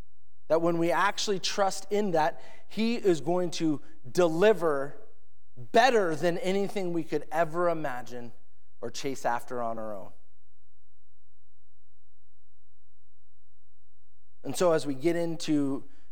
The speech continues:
diving into this series, uh, I want to pray a prayer this morning that it's, it's classified as a dangerous prayer.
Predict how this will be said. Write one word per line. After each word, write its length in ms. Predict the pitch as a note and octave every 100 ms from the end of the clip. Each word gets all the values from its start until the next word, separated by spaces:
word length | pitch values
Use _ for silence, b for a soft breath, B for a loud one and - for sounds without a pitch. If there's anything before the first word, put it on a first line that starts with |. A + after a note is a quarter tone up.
| -
diving 460 | C3+ C#3+ D#3+ D3+ C#3+
into 240 | C#3 C3+
this 200 | A#2+ A2+
series, 800 | - C#3+ C#3 A2+ F#2+ - - - - - - - - - - -
uh, 40 | - - -
I 80 | C3
want 240 | D#3 D#3+
to 60 | D3+
pray 320 | - C#3+ D3
a 60 | C#3
prayer 280 | C#3 D3
this 240 | C3+ A2+ -
morning 400 | A#2 A2 A#2 D#3+ - - - - - - - - - - -
that 180 | C#3+
it's, 180 | C#3+ - - - - - - - -
it's 280 | D3 - -
classified 720 | - E3 - D#3 - C#3 C3+
as 120 | B2+
a 60 | B2
dangerous 600 | A2+ C3+ C#3+ A2 F2+ -
prayer. 320 | - -